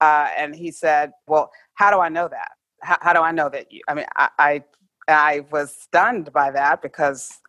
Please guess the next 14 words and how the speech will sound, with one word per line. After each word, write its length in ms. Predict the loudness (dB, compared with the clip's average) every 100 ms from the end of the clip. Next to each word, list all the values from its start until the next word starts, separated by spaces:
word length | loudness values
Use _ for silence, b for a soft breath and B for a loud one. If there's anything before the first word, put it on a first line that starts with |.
| -2
I 60 |
mean, 160 | -2 -2
here 220 | 2 2
we 140 | 2 0
were, 420 | 2 2 2 -2
he 80 | -6
was 240 | -12 -12
late. 460 | 2 2 2 -4 -16 b b b b b b _
There 180 | 0 2
was 140 | 2 0
no 280 | 2 2
one 160 | 4 0
else 240 | -2 -6 -8
there. 400 | -6 -2 -2